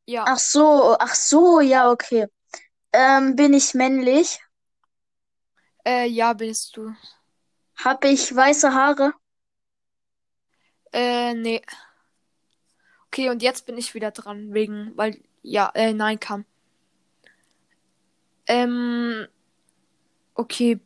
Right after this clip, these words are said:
Speaker 1: bin ich männlich? Hallo?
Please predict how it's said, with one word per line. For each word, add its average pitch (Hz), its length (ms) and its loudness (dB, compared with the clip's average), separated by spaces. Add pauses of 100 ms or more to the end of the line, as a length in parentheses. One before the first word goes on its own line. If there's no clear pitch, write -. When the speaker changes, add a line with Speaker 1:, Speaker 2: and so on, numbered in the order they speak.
Speaker 1:
bin 240 200 0
ich - 240 -2
männlich? 262 640 -2 (2500)
Hallo? 220 320 -6